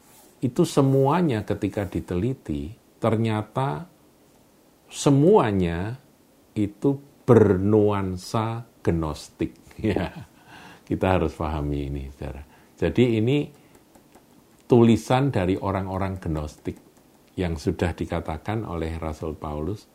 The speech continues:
itu bukan Injil. Yang ditulis mereka itu bukan Injil. Dan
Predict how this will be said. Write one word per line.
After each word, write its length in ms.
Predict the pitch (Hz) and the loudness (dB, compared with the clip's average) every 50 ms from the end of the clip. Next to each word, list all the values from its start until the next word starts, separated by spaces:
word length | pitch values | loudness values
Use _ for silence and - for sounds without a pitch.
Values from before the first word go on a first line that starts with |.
| _ _ _ _ - | _ _ _ _ -10
itu 240 | - 98 90 117 110 | -8 -6 -6 -6 -6
bukan 320 | 101 87 - 78 76 71 | -6 -8 -8 -8 -10 -10
Injil. 400 | - 80 80 76 71 76 - - 76 - _ _ _ _ - | -10 -10 -10 -10 -10 -10 -12 -12 -14 -16 _ _ _ _ -10
Yang 160 | - 85 73 - - 95 | -10 -8 -8 -6 -8 -6
ditulis 320 | - 90 80 78 76 - | -4 -4 -4 -4 -4 -6
mereka 320 | 87 82 80 76 - - 78 | -8 -8 -8 -8 -8 -8 -10
itu 160 | 73 82 98 | -10 -8 -10
bukan 320 | 90 - - - 78 73 | -12 -12 -12 -14 -14 -14
Injil. 480 | 73 73 76 78 78 80 - - 80 76 - _ _ _ _ _ _ _ _ _ _ _ _ _ _ _ _ _ _ _ _ _ _ _ _ _ _ _ _ - | -14 -14 -14 -16 -16 -16 -16 -18 -20 -20 -20 _ _ _ _ _ _ _ _ _ _ _ _ _ _ _ _ _ _ _ _ _ _ _ _ _ _ _ _ -10
Dan 320 | - 90 85 80 76 78 | -6 -4 -4 -4 -4 -6